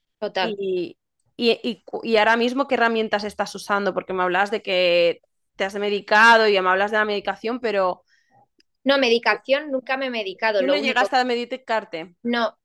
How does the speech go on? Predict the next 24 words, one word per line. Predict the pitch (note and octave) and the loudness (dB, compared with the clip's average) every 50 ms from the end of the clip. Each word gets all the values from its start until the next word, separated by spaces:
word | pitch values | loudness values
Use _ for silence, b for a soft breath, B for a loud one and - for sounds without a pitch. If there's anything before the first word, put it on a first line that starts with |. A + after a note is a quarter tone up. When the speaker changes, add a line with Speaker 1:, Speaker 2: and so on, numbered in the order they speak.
| _ _ _ _ | _ _ _ _
Speaker 1:
cuando | - B3 A#3 A#3 A#3 A3+ | 0 0 0 2 0 0
iba | A#3 B3+ B3+ C#4 | 0 2 2 2
a | C4+ | 2
urgencias, | C4+ C4 - - D4 D4+ D#4 D4 - C4+ B3 B3 C#4+ E4+ - - - - - _ _ _ _ _ _ _ _ _ _ - G#3 | 2 0 -2 -4 -4 -4 -6 -6 -2 0 2 2 2 0 -2 -8 -20 -20 -20 _ _ _ _ _ _ _ _ _ _ -10 -2
me | G#3 G3+ G3 | 0 2 2
daban | G3 F#3+ F#3+ G3+ G#3 G#3 | 2 2 2 2 0 -2
un | G3+ G3 F#3+ F#3+ F#3+ F#3 F#3 | -4 -4 -4 -4 -4 -4 -2
diazepam | F#3+ F3+ F3 - - E3 - - B3 B3+ C4 C4+ | -2 -2 -2 -2 -8 -8 -4 -2 -2 -2 -2 -4
que | C#4 G#3 | -4 -4
me | F3+ F3 | -2 -4
dejaba, | F3 D#3+ - - G3+ F#3+ F#3 E3 D#3 - _ - | -4 -4 -4 -4 -4 -2 -2 -2 -4 -4 _ -16
mm, | - F#3+ F#3 F3+ F3+ | -18 -16 -12 -8 0
drogadísima. | F3 F#3 F3+ E3+ E3 E3+ E3+ F#3+ A3+ B3+ B3 - - A#3+ A#3 A#3+ B3+ D4 G4+ A4+ _ _ _ - | 2 2 4 4 4 2 2 2 0 -2 -4 -4 -4 0 2 2 2 0 -2 -4 _ _ _ -4
Claro, | - G3+ G3 F#3 | 0 0 0 0
yo | E3+ F#3 | 0 -4
ese | F#3 - G#3 | -4 -6 -10
momento | G3 G3 F#3+ G3 G#3 A3 A#3 | -8 -8 -8 -8 -8 -10 -10
estaba | A#3 - B3+ B3+ | -8 -6 -8 -8
feliz. | - _ - G3 F#3 F#3 A#3 B3+ - _ _ - _ _ _ _ _ - | -8 _ -2 -2 0 0 0 -2 -2 _ _ -20 _ _ _ _ _ -14
Speaker 2:
Claro. | - - C4+ G#3+ F3 E3 - - - _ _ _ _ _ _ _ - | -6 -2 0 0 0 0 -4 -8 -10 _ _ _ _ _ _ _ 2
Speaker 1:
Pero | C4 B3 A#3+ B3+ B3 | 4 4 6 4 2
no | B3 B3+ C4 C4+ | 2 0 -2 -2
sentía. | C4 - B3+ A3+ G#3+ G#3+ - - D#4+ D#4+ F3+ D3 - _ _ _ _ _ _ _ _ | -2 -4 -6 -4 -6 -6 -4 -2 0 0 0 0 -2 _ _ _ _ _ _ _ _
Speaker 2:
Ajá. | - - C4 B3 F#3+ G3 E3+ E3 A2 C#4 - | -2 -2 0 0 -2 -2 -4 -4 -4 -6 -10